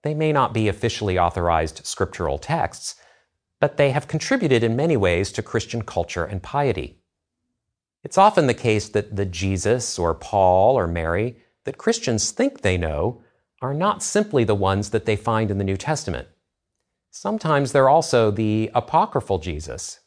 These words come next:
the apocryphal Paul, and the apocryphal Mary. In other words, your own ideas and beliefs have almost certainly been shaped by the Apocrypha, and you may not even know it.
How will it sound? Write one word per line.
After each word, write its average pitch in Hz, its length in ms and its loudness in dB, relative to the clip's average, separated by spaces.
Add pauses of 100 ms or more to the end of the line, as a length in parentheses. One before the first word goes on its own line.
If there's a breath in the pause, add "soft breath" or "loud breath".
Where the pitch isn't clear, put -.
the 98 160 -6
apocryphal 113 580 2
Paul, 80 460 -2
and 85 220 -2 (200)
the 101 120 -2
apocryphal 110 540 -2
Mary. 73 380 -6 (880)
In 139 80 -4
other 202 160 2
words, 98 460 4 (260 soft breath)
your 104 380 2
own 196 240 4
ideas 175 420 2
and 147 160 -2
beliefs 127 480 -2
have - 260 -8
almost 113 420 0
certainly 120 360 0
been 98 160 -2
shaped 175 460 -2
by 82 160 0
the 82 120 -6
Apocrypha, 78 680 -2 (480 soft breath)
and 107 180 0
you 104 120 2
may 85 180 2
not 71 260 -4
even 85 280 -2
know 87 200 4
it. - 160 -8